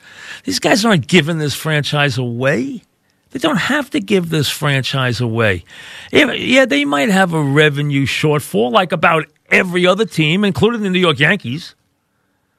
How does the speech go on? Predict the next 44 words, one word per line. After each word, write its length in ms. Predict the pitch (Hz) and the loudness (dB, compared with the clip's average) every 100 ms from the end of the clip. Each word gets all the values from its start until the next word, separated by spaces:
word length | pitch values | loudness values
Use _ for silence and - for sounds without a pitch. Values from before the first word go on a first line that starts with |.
| _ _ _ _ _ - | _ _ _ _ _ -4
But 160 | 269 269 | -4 -2
they're 120 | 302 | -2
gonna 200 | 254 240 | -2 -2
come 200 | - 247 | -2 -2
up 160 | 247 | -2
with 120 | 220 - | -4 -2
the 80 | |
money 480 | 175 160 160 240 240 _ _ _ _ _ | 0 0 0 -2 -8 _ _ _ _ _
that 160 | 175 175 | -4 0
they 120 | 175 | 2
have 220 | 165 160 | 2 0
to 80 | 156 | -4
come 200 | - 160 | -2 0
up 160 | 160 240 | 0 -2
with. 100 | 247 | -4
They're 100 | 269 | -4
not 180 | 285 | -4
gonna 160 | 294 285 | -2 -4
give 180 | 285 247 | -4 -4
the 80 | 247 | -6
franchise 580 | - 339 - 269 226 | -6 -6 -6 -4 -2
away. 320 | 151 113 98 - _ _ _ _ _ _ _ _ _ _ _ _ _ - | 0 -2 -6 -10 _ _ _ _ _ _ _ _ _ _ _ _ _ -8
And 100 | - | -2
this 140 | 220 | 2
idea, 420 | 233 208 139 240 - | 4 2 2 -2 2
oh, 500 | - 247 233 120 - | 4 4 4 0 -4
I, 160 | - 269 | -2 -2
I, 320 | 294 262 - _ _ _ _ _ - | -4 -12 -14 _ _ _ _ _ -2
I'm 120 | 196 | 0
not 140 | 233 | 2
even 140 | 214 180 | 2 2
gonna 140 | 151 | 0
embarrass 360 | 110 151 202 165 | 2 2 2 -2
the 80 | 139 | -2
person 320 | 147 131 139 | -2 0 -2
who 60 | |
wrote 140 | 143 139 | -2 -4
the 40 | |
story 320 | 110 160 165 | -4 -2 -2
and 80 | 139 | -2
say, 200 | 131 139 - - - - | -2 -2 -4 -20 -12 0
"Oh, 180 | 226 | 2
the 140 | 180 139 | 2 0
Mets, 520 | 147 214 220 - | 0 2 0 -2